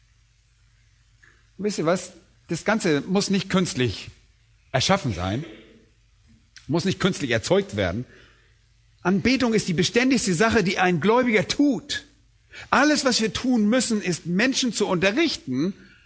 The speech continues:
ihnen zu sagen, wer Gott ist und was er getan hat und so weiter, alles zu unterrichten. Und deshalb lehren wir das Wort Gottes. Wir müssen uns ernsthaft fragen, wie um alles in der Welt irgendjemand anbeten kann, wenn er die Wahrheit über Gott nicht kennt.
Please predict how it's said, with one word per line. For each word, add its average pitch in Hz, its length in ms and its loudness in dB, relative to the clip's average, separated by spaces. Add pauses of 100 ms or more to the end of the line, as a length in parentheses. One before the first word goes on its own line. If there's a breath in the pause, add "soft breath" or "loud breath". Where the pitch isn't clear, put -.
(480 soft breath)
ihnen 233 160 0
zu 214 180 -2
sagen, 247 500 2
wer 202 140 4
Gott 240 240 2
ist 208 140 -2
und 202 60 -2
was 196 120 0
er 196 80 0
getan 240 320 2
hat 208 140 2
und 233 140 0
so 214 120 0
weiter, 202 200 2
alles 294 220 2
zu 247 60 0
unterrichten. 220 380 0
Und 175 80 2
deshalb 185 280 2
lehren 262 300 2
wir 214 80 4
das 156 160 0
Wort 180 220 2
Gottes. 247 400 0 (180 loud breath)
Wir 226 100 2
müssen 226 220 2
uns 202 160 -2
ernsthaft 240 480 0
fragen, 226 480 2 (220 loud breath)
wie 311 320 4
um 220 200 0
alles 277 300 4
in 233 60 2
der 190 160 2
Welt 240 340 0
irgendjemand 240 760 2
anbeten 240 680 0
kann, 226 440 2 (280 loud breath)
wenn 208 180 2
er 185 80 2
die 160 180 2
Wahrheit 190 340 4
über 156 140 0
Gott 160 240 -2
nicht 175 220 -2
kennt. 285 500 0